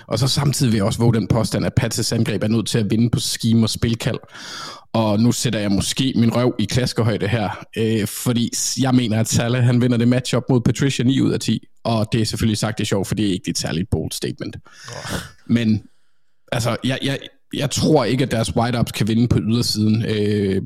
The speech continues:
Speaker 1: på papiret. Så, øh, men som Theis, han også nævner, så tror jeg egentlig, at den, en af nøglespillerne,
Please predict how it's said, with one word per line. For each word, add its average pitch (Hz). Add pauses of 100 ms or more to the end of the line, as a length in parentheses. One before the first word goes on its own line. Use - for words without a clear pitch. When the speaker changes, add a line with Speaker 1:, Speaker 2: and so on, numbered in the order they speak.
Speaker 1:
på 123
papiret. 104 (580)
Så, 107 (300)
øh, 107 (1080)
men 160
som 117
Theis, - (260)
han 120
også 117
nævner, 110
så 107
tror 123
jeg 120
egentlig, 113
at 101
den, 104
en 123
af 110
nøglespillerne, 107